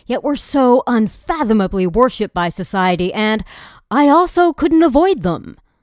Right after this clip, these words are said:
I don't actually condemn people for their flaws. I condemn them for the way that they make me think about my own flaws. So,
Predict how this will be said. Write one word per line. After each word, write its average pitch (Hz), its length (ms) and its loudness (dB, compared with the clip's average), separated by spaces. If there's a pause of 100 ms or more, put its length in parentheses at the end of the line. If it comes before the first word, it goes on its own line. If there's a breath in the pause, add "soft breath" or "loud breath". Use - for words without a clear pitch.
(340)
I 233 100 0
don't 349 220 2
actually 196 380 -2
condemn 190 680 0
people 185 400 0
for 175 240 -4
their 196 420 0
flaws. 180 720 2
I 180 140 0
condemn 208 480 0
them 202 200 2
for 196 140 -6
the 185 160 -2
way 190 320 -2
that 185 280 -6
they 208 280 0
make 196 320 -2
me 190 160 -2
think 233 380 -2
about 180 420 0 (340 loud breath)
my 185 300 0
own 247 360 4
flaws. 165 640 -2
So, 185 560 0